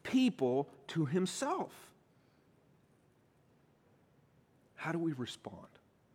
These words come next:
Now, some people choose to reject that call. Maybe they don't believe it. Maybe they don't trust it. Maybe they just think that it's too, downright too good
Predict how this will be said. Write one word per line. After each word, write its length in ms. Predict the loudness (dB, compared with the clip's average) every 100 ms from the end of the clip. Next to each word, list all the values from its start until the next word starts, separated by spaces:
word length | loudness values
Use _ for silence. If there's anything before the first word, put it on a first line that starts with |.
| _ _ _ _ _ _ _ _ _ _ _ _ _ -20 -20 -18
Now, 80 | -14
some 200 | -4 -4
people 260 | -2 -6 -6
choose 260 | -4 -4 -2
to 100 | -2
reject 400 | 0 0 0 -2
that 180 | -6
call. 240 | -4 -6 -4
Maybe 240 | -2 -2
they 120 | -2
don't 140 | -2 -2
believe 300 | -2 -2 -4
it. 120 | -10 -18 _ -20 _ -20 -20 -4 -2
Maybe 140 | 2
they 100 | 2
don't 160 | 0 -2
trust 380 | -2 -2 -2
it. 80 | -4
Maybe 180 | 2 4
they 120 | 4
just 180 | 2 0
think 160 | 0 2
that 100 | 2
it's 160 | 0
too, 460 | -4 4 8 8 8 2 -4 8
downright 960 | 10 10 6 6 8 8 10 8 6
too 360 | -2 2 2 2
good 440 | 4 6 6